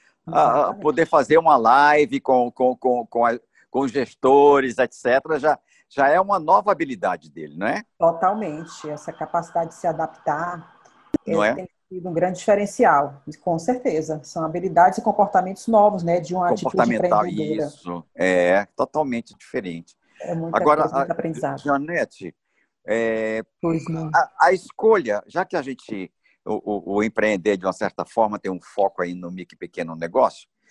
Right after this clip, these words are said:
Speaker 1: você, a, a, o processo de escolha de um colaborador, é, para uma micro e pequena empresa é o mesmo processo para uma grande empresa, uma grande organização?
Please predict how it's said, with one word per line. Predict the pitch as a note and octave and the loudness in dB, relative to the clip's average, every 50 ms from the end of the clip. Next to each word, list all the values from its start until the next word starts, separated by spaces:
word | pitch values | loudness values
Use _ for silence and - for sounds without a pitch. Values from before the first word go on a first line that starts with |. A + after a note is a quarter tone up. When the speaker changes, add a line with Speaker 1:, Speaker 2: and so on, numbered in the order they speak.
| _ _ _ _ _ _ _ _ _ - | _ _ _ _ _ _ _ _ _ -8
Speaker 1:
você, | - D3+ G3 F3+ - - | -2 0 0 0 2 2
a, | C3+ D#3 D#3 - C#3 C#3+ | 2 2 2 2 0 -2
a, | C3+ - - | -2 -4 -10
o | C3+ | -20
processo | A2+ - E3 E3+ E3 - - G#3 G#3 G#3+ G#3 - F3+ | -10 -6 -6 -6 -6 -4 -2 0 0 0 -2 -8 -16
de | C3 D3+ | -16 -18
escolha | C#3 - - - - - B2 A2+ G#2+ G2+ G2+ G2 F2+ | -20 -20 -20 -16 -6 -2 0 0 0 0 -2 -6 -6
de | D#2+ D#2+ G2 A2+ G#2+ | -8 -10 -10 -10 -8
um | G2+ G2 G2+ G2+ G2 G2 G2 G2 F#2 - | -8 -8 -6 -6 -6 -4 -6 -6 -6 0
colaborador, | - G#2 G#2+ G#2+ F#2+ E2+ F#2+ F#2+ F#2+ F2 D#2 D2 E2+ E2 D#2+ D#2+ - _ _ _ _ _ _ _ _ _ _ _ _ _ _ _ _ - | 2 4 6 6 6 6 4 4 4 2 0 -4 -8 -8 -8 -8 -10 _ _ _ _ _ _ _ _ _ _ _ _ _ _ _ _ -2
é, | - F#2 G2 G2 | 2 4 4 4
para | F#2 - - A#2 A#2+ B2 | 4 4 4 4 4 4
uma | B2 A#2 A2 | 2 0 0
micro | G#2+ G#2+ A#2 C3 - - | -2 -4 -6 -8 -10 -12
e | - | -12
pequena | - A2+ - - A2+ G#2 G#2 | -10 -12 -8 -6 -6 -6 -6
empresa | G2 F2 _ - F2 E2+ E2 D2 - F2 - | -8 -8 _ -6 -6 -6 -6 -6 -6 -4 0
é | - G#2+ A#2 | 4 4 4
o | A#2 A2+ | 4 2
mesmo | A2+ B2+ E3+ G3+ A3 F#3 F3 F3+ E3+ D3 | 2 4 4 4 4 4 0 -6 -12 -12
processo | - _ - A2+ - - - - A2 G#2 - - _ _ | -6 _ -2 -2 -2 -4 -4 -4 -4 -4 -4 -10 _ _
para | - G2 F2+ F2+ | -2 -2 0 0
uma | F2+ F2 | -4 -6
grande | E2 D2+ F#2 F#2+ E2+ E2+ | -8 -8 -10 -10 -10 -12
empresa, | D2+ _ - A2 C#3+ D#3+ F#3+ F#2+ F2+ _ _ - | -12 _ -4 -2 -2 -4 -6 -10 -18 _ _ -2
uma | F#2+ G2 | -2 -2
grande | - F2 F#2+ G2 E2+ G2+ | -2 -2 -6 -6 -4 -6
organização? | F2 D#2 F2 E2+ E2 D2+ D#2 D2 - - - C3+ F3 B3 | -6 -6 -8 -10 -10 -10 -12 -14 -8 -4 -2 -2 -2 -4